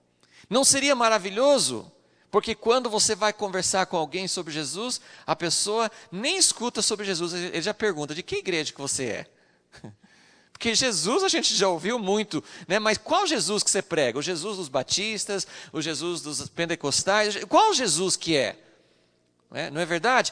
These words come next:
Então é uma coisa terrível para nosso testemunho. Mas eu não sei como Jesus vai fazer, eu não sei.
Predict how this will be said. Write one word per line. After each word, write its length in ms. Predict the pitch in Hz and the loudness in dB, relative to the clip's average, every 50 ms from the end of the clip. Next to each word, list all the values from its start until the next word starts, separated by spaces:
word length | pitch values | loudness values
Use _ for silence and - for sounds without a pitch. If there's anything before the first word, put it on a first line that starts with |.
| - - - | -6 -10 -8
Então 400 | - 190 196 - - 254 269 269 | -6 -6 -2 0 2 2 2 2
é 80 | 214 247 | 2 2
uma 140 | 262 254 | 2 2
coisa 260 | 254 - 240 254 269 269 | 0 0 0 0 0 0
terrível 720 | - 294 285 247 160 180 240 285 311 330 294 185 175 156 | 0 0 -2 -2 -2 -2 0 2 2 2 2 2 0 -2
para 160 | 139 - - | 0 0 0
nosso 280 | 233 240 247 233 - - | 0 0 0 -2 -2 -2
testemunho. 880 | - 247 220 - - 262 240 214 220 247 277 294 269 202 147 113 - - _ _ _ _ - - - - | -2 -2 0 0 0 -2 -4 -4 -4 -4 -4 -4 -4 -6 -6 -8 -10 -16 _ _ _ _ -20 -20 -14 -4
Mas 240 | - 196 247 247 - | 0 2 2 4 6
eu 160 | 240 262 294 | 6 6 6
não 220 | 285 302 349 359 320 | 6 4 2 2 4
sei 300 | - - 277 311 359 349 | 4 4 4 4 2 0
como 320 | - - 208 208 190 185 | 2 2 2 2 2 0
Jesus 360 | 143 151 139 123 156 156 135 | -4 -4 -4 -4 -4 -4 -4
vai 140 | 131 143 143 | -2 -2 -4
fazer, 500 | - - 131 120 110 104 117 104 90 - - | -2 -4 -6 -4 -4 -4 -6 -6 -8 -8 -6
eu 120 | - 127 | -4 -4
não 140 | 180 240 302 | -2 -2 0
sei. 500 | - - 233 254 311 330 220 123 - - | 0 0 0 0 0 0 -2 -6 -10 -14